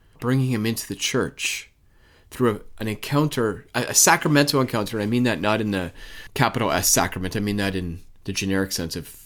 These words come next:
material things communicating spiritual realities, that his encounter with beauty in the church and the truth that's revealed in the architecture or the artistry within the church, that, that would, it would help to open up within the conversation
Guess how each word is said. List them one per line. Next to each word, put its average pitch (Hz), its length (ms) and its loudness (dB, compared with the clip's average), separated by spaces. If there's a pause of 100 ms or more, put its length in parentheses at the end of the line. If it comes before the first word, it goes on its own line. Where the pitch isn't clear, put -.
(260)
material 107 380 -2
things 98 260 -6
communicating 92 640 -4
spiritual 95 500 -2
realities, 87 760 -2 (560)
that 123 120 0
his 120 120 2
encounter 160 540 0
with 143 320 -4 (320)
beauty 120 600 2
in 98 120 -6
the 98 80 -8
church - 520 -4
and 90 380 -8
the 104 60 -14
truth 131 360 0
that's 104 220 -6
revealed 104 460 -2
in 85 280 -8 (340)
the 95 280 -2 (480)
architecture 98 600 -4
or 87 60 -4
the 78 280 -6 (260)
artistry 90 760 -2 (140)
within 95 260 -8
the 82 60 -10
church, - 360 -8
that, 120 120 -4
that 123 200 4
would, 117 220 -2 (520)
it - 40 0
would 117 100 -2
help 151 220 0
to - 120 -6
open 113 240 -4
up 104 160 -6
within 101 200 -8
the 101 60 -4
conversation 101 800 0